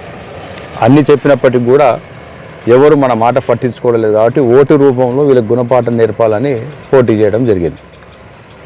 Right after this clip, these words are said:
కేవలం గోవు, గోవిందుడు చూపించినటువంటి బాటలో నడవాలనే తప్ప దీని వెనుక కల్వకుంట్ల చంద్రశేఖరరావు గారు లేరు, రేవంత్ రెడ్డి గారు లేరు.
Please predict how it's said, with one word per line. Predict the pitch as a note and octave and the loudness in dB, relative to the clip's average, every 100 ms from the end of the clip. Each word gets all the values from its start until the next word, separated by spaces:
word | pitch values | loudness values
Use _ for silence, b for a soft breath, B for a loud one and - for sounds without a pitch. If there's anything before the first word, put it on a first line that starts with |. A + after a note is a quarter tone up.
| - - - - - | -20 -20 -20 -20 -4
కేవలం | B2+ D3 F3+ F3+ E3+ C3 A#2 | 2 4 6 4 2 0 2
గోవు, | C#3 D#3+ E3 F3+ D3 | 4 4 4 2 2
గోవిందుడు | B2+ C#3+ D3+ D3 C#3+ C#3 D3 - - _ - - | 4 4 2 2 2 2 0 -6 -20 _ -20 -2
చూపించినటువంటి | C#3+ C3+ B2+ C#3+ C3+ A#2+ B2+ A#2+ G2+ | -2 0 -4 0 -2 0 0 0 2
బాటలో | A#2 A#2+ C3+ C3+ | 2 4 2 2
నడవాలనే | A#2+ A#2+ B2 A#2 G#2+ - | 2 4 4 2 -2 -4
తప్ప | F2+ - A#2+ A#2 - - - - - - A2+ | -6 0 2 0 -6 -20 -20 -20 -20 -14 -2
దీని | A#2 B2 A#2 | 0 2 2
వెనుక | A#2 A#2+ B2+ G#2+ | 0 2 2 2
కల్వకుంట్ల | G#2+ A#2+ A2 A#2+ A#2 A2 | 2 2 0 -2 -2 -2
చంద్రశేఖరరావు | A2 G#2 A2+ B2 G#2+ A2+ A#2 A#2 | -2 -2 0 0 0 2 4 4
గారు | A#2 A#2 | 2 2
లేరు, | A#2+ C3+ - - - - - - - - _ _ _ - - - | 2 -2 -14 -20 -20 -20 -20 -20 -20 -20 _ _ _ -20 -20 -4
రేవంత్ | G2+ A2 A#2+ A2+ | 2 4 4 2
రెడ్డి | A#2 A#2 | 0 2
గారు | A#2 A#2 | 2 2
లేరు. | A#2 A#2+ | 0 -2